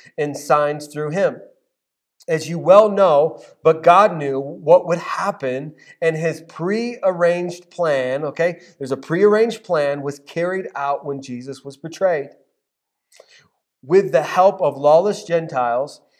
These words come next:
you nailed him to a cross and killed him.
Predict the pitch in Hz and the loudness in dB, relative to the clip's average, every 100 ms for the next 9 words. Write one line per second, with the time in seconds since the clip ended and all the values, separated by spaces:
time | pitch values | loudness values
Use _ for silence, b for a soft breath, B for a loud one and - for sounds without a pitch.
0 | _ 127 165 147 156 175 196 202 190 202 | _ -12 -10 -4 2 4 4 2 -4 -6
1 | 196 - 160 143 135 - 175 143 135 - | -8 -8 -4 -2 -4 0 4 4 2 -4
2 | - 156 143 - 175 160 - 123 107 | -14 -12 -12 -8 -2 -2 -4 -10 -12